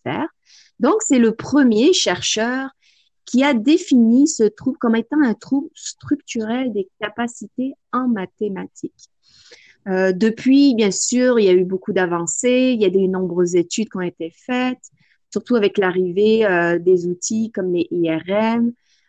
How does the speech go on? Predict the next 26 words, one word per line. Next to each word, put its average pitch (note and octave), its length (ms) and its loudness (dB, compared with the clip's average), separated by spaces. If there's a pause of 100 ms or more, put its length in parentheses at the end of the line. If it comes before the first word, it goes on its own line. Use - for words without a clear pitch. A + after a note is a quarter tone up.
(160)
Euh, F3 680 2
donc, B3+ 400 2
en G3 120 -2
fait, C4 340 -6 (180)
euh, G3+ 360 0
les, G#3+ 760 0
euh, F#3+ 180 2
les F#3+ 120 4
recherches F#3+ 480 -4
ont G3+ 60 -4
bien F#3 240 -2
sûr A3 340 -6
évolué. F3+ 520 -2 (560)
Et D#4 140 2
j'ai G4+ 160 4
d'ailleurs C4+ 460 2
avec G3 320 0
moi, A3 300 0 (160)
euh, F3+ 600 -2 (460)
euh, E3 460 -4 (100)
une A3+ 160 0
collègue, G#3+ 800 0
euh, E3 360 0 (340)
qui F#3 140 0
est C#4 160 0
enseignante, G3 760 -2